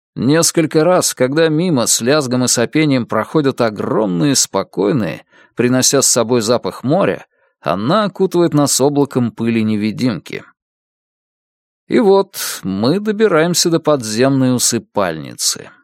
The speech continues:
Это цилиндрические залы около ста метров диаметром, сверкающие хирургической чистотой и хромом. На каждой табличке выгравированы имя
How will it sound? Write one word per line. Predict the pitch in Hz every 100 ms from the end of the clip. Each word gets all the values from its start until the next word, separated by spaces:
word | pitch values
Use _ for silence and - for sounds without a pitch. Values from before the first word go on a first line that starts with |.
| _ _ _
Это | - 101 - - 196
цилиндрические | 185 - 156 139 123 180 175 - 202 190
залы | 135 135 139 139
около | 131 156 - 170
ста | 156 - 135
метров | 143 127 123 143 127
диаметром, | 127 113 104 92 - 95 87 _ - -
сверкающие | - - 131 131 185 151 - 110
хирургической | - 120 113 120 117 - 117
чистотой | 104 107 - - 98 - 151 156
и | 139
хромом. | - 147 160 78 - _ _ _ -
На | -
каждой | - - 196 208
табличке | 175 180 139 135 - -
выгравированы | 110 123 147 147 143 135 131 127 123 113 _
имя | 131 156 151 143 110